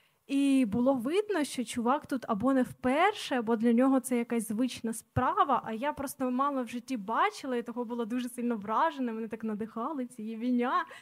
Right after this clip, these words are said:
Я така: «Боже, як класно!» І ця моя ейфорія тривала до того, як стемніло.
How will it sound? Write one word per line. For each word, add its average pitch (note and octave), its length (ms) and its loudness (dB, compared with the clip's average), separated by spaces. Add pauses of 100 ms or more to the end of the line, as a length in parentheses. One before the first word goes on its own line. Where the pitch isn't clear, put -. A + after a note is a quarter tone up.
(200)
Я B3+ 80 -2
така: B3 160 -4
«Боже, C#4+ 320 4
як D#4+ 180 -2
класно!» C#4 680 6 (640)
І B3 100 -4
ця D4 240 6
моя D#4 360 8
ейфорія C4+ 600 4
тривала A#3 1080 6 (800)
до A3+ 640 4
того, C4 240 2
як A3+ 220 -2
стемніло. A#3 720 2